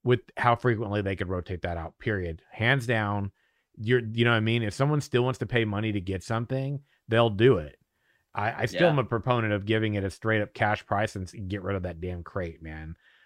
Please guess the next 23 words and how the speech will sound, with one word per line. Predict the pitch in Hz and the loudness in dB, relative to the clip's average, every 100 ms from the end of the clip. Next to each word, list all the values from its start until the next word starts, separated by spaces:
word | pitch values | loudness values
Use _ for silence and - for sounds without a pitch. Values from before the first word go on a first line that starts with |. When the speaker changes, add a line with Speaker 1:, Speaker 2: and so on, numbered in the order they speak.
| - | -2
Speaker 1:
That, | 104 101 - | -2 -2 -2
that | 110 107 | 0 0
roll | 95 117 131 | 2 4 4
the | 127 | 4
dice | 104 110 110 - | 2 2 2 -2
crate | - 107 110 - | -2 -2 -2 -4
thing, | 120 120 | -4 -6
I've | 113 120 - | -4 -4 -2
participated | 135 139 127 123 135 131 135 | -2 -2 -2 -2 0 0 0
in | 131 | 0
it. | 131 - | -2 -4
I | 104 | -4
am | 117 113 | -4 0
guilty. | 120 113 131 127 139 _ _ - | -2 0 0 0 -2 _ _ -4
I | 101 | -2
wanted | 104 117 127 | 0 0 -2
something | 131 120 113 | -4 -2 -2
bad | 104 107 110 | 2 2 2
enough. | 120 110 | -2 -4
I | 104 | -4
was | 98 | -4
willing | 101 110 107 | -4 -4 -2
to | 101 | -2